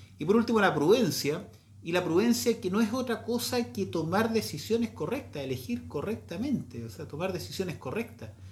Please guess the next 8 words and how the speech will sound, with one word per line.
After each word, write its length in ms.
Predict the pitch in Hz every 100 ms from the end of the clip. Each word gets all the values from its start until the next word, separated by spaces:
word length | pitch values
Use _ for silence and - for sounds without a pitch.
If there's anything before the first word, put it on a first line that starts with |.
| - - - - - - -
que 180 | 147 208
es 140 | 240
inherente 580 | 254 214 160 240 247 190
a 60 | 147
todo. 220 | 311 320
O 60 | 156
sea, 360 | 196 175 - - - -
el, 220 | 143 151